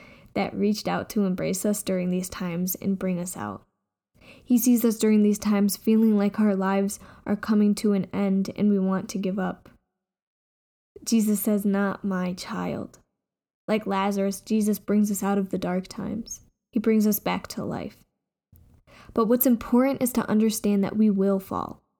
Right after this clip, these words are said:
We will make mistakes. We will fail.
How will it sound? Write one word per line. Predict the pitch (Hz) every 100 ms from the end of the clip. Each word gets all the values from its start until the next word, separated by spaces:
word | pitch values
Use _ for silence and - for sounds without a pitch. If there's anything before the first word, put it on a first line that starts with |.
| _ - -
We | 233 233
will | 202 208 208
make | 185 175
mistakes. | 170 170 - 175 - - - _ _ _ _
We | 226
will | 202 214 226 214
fail. | - 208 160 76 -